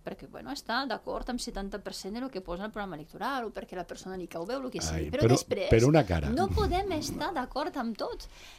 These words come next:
Speaker 1: I, per tant, és bo de demanar al ciutadà per una temàtica concreta i important, vinga, opinió del poble.
Speaker 2: Escolta, per cert,
Speaker 1: Perquè,
Speaker 2: ja que, ja que
Speaker 1: perquè
Speaker 2: estàs aquí, tens informació de primera mà. Què passa amb Grifols?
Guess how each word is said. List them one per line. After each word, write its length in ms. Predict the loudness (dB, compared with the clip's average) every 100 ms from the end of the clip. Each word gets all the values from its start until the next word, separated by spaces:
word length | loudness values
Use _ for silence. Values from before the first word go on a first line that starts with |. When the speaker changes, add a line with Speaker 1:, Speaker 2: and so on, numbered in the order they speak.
| -10
Speaker 1:
I, 80 |
per 160 | -2 -2
tant, 200 | 0 -2
és 120 | -2 -4
bo 160 | -4 -2
de 140 | -2
demanar 320 | -4 -4 -4
al 60 | -4
ciutadà 360 | -6 -6 -6
per 180 | -4 -4
una 180 | -2 -2
temàtica 580 | 0 0 0 -2 -2 -4
concreta 760 | -2 -2 0 0 0 0 0 -2 -8 -16 -8
i 160 | -4 0
important, 600 | 2 2 0 -2 -4 -4 -8 -14 -20 -8 -6 -4
vinga, 360 | -6 -4 -4 -6 -8 -2
opinió 440 | 0 2 0 0
del 160 | -2 -2 0
poble. 480 | 0 0 -2 -4 -6 -14 -8
Speaker 2:
Escolta, 340 | -4 -2 -2 -2
per 140 | -4
cert, 320 | -6 -6 -6 2
Speaker 1:
Perquè, 360 | 2 4 2
Speaker 2:
ja 20 | 2
que, 60 |
ja 120 | 4
que 80 | 4
Speaker 1:
perquè 120 | 4 4
Speaker 2:
estàs 160 | 2
aquí, 240 | 6 12 12
tens 220 | 12 6
informació 480 | -4 -4 -4 -2 -2
de 60 |
primera 340 | -2 -2 -2 -2
mà. 160 | -4
Què 160 | -6 -8
passa 320 | -8 -6 -6
amb 140 | -6 -6
Grifols? 560 | -8 -8 -10 -14 -16